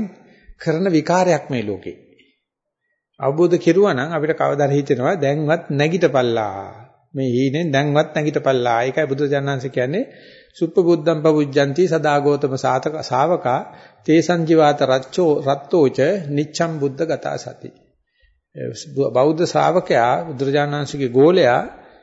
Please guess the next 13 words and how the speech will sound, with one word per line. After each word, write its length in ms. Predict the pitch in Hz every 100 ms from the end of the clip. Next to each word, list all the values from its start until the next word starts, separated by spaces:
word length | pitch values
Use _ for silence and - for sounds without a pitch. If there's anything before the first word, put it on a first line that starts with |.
| - - - - - - _ 151 - - - 156 143 143 - -
සුප්පබුද්ධං 720 | - - 180 226 202 170 156 127
පවුජ්ජංති 520 | 120 120 113 113 120
ප්‍රබුද්ධකින් 800 | - 135 160 185 180 214 220 220 214
ඇවිදි 380 | 143 180 185
වෙන 160 | 202 113
අවදි 360 | - 123 175 220
වෙනවා. 380 | 151 110 120 220 - _ _ _ _ _ _ _ _ -
එහෙම 120 | 131
නැත්නම් 380 | 131 127 - 120 113
මේ, 240 | 113 120
මේ 140 | 110 113
කෙලෙස් 280 | - 135 -
නින්දෙන් 320 | 160 147 147